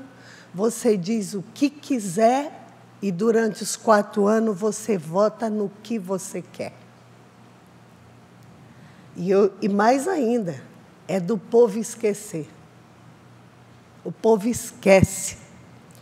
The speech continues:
O povo acha que o ato de votar é o mais importante. O ato de votar não é o mais importante. O ato de observar os quatro anos, aquele mandato,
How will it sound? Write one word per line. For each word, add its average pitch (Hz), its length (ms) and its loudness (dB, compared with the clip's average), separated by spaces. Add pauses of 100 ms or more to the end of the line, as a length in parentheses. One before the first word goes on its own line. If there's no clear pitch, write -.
(400)
O 233 80 0
povo 262 480 6
acha 247 400 6
que - 180 -8
o 233 220 2
ato 240 480 2
de 175 240 0
votar 208 880 2 (520)
é 208 140 0
o 214 80 0
mais 214 380 4
importante. 190 840 -6 (640)
O 190 140 4
ato 220 320 2
de 196 160 -4
votar 214 480 2
não 226 220 0
é 233 100 4
o 233 100 2
mais 196 320 -2
importante. 160 840 -8 (480)
O 196 280 4
ato 277 580 6
de 202 420 0
observar 202 1500 2 (640)
os 226 300 0
quatro 285 680 6
anos, 208 380 4
aquele 247 560 6
mandato, 202 800 2